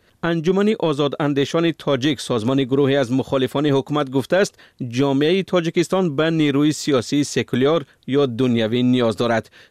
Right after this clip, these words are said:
نیرویی که به گفته رهبران این سازمان بعد از سر قدرت رفتن رژیم خودکامه کنونی بتواند دولت آزاد دموکراتی و دنیوی تأسیس دهد.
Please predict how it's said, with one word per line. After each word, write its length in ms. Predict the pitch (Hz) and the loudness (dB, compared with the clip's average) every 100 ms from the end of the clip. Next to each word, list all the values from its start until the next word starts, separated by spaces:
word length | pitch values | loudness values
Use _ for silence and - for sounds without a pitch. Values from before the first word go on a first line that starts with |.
| - | -4
نیرویی 360 | 143 131 131 | 0 2 2
که 180 | 120 135 | 2 -4
به 160 | 120 123 | -2 -2
گفته 360 | 117 131 139 | -2 -2 0
رهبران 420 | 127 113 127 135 | 0 -2 -2 0
این 220 | 139 131 123 | 0 0 -2
سازمان 520 | - 131 107 165 180 - - | -2 -2 0 -2 -2 -6 -16
بعد 280 | 127 151 139 | -4 -2 0
از 100 | 135 | -2
سر 220 | - 131 117 - | 0 -4 -4 -6
قدرت 360 | 131 135 135 120 | -2 0 0 -2
رفتن 400 | - 147 170 151 | -2 -2 0 0
رژیم 320 | 139 131 147 | 0 0 -2
خودکامه 580 | - 131 - 120 120 117 | -2 -6 -2 -2 0 -2
کنونی 520 | - 117 117 165 196 _ _ 135 | -2 -2 2 2 0 _ _ -4
بتواند 520 | 175 - 180 175 165 | -4 -2 -2 0 0
دولت 340 | 135 131 131 - | 0 0 0 -2
آزاد 380 | - 123 117 | -2 -2 0
دموکراتی 680 | 120 120 123 117 110 110 - | 0 0 0 -2 -2 -4 -2
و 160 | 131 127 | 0 0
دنیوی 460 | 110 117 113 107 113 | 0 0 0 0 -4
تأسیس 460 | - 110 - 107 | -4 -4 -4 -4
دهد. 300 | 123 113 110 | 0 0 -2